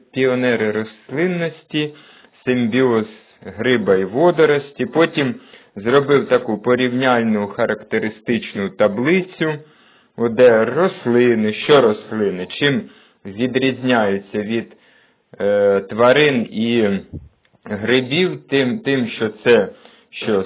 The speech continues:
сапрофіти, о, е, сорі, р-, р-, рослини, рослини автотрофи, так, вони,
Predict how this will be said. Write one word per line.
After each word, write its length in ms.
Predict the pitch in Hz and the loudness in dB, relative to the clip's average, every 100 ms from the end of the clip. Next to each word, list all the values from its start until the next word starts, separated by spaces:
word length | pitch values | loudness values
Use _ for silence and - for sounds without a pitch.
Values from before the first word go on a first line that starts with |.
| - | 0
сапрофіти, 1000 | 135 - 113 101 - 143 190 - 180 190 - _ _ _ - | 0 2 -2 -2 -4 -4 -4 0 0 0 -6 _ _ _ 2
о, 180 | 123 | 6
е, 1000 | 117 117 120 120 117 113 110 110 110 107 107 - | 6 6 6 6 4 2 2 2 0 -2 -2 2
сорі, 340 | 143 110 98 - - | 4 4 0 -6 -6
р-, 300 | 104 107 107 | -6 -6 -10
р-, 420 | - 107 107 107 107 - - | -10 -10 -12 -16 -18 -20 -4
рослини, 760 | 139 151 - 175 185 156 135 117 - - _ _ | 0 0 0 2 4 4 0 -2 -8 -20 _ _
рослини 600 | 113 147 160 165 147 117 120 | 0 2 2 0 0 2 4
автотрофи, 1040 | 139 131 131 117 117 113 107 - - 196 - _ _ _ - | 2 2 -4 -4 0 0 0 -2 -4 -4 -10 _ _ _ 2
так, 280 | 175 185 | 2 2
вони, 760 | 135 117 117 143 151 151 127 | -6 -6 -2 0 0 0 0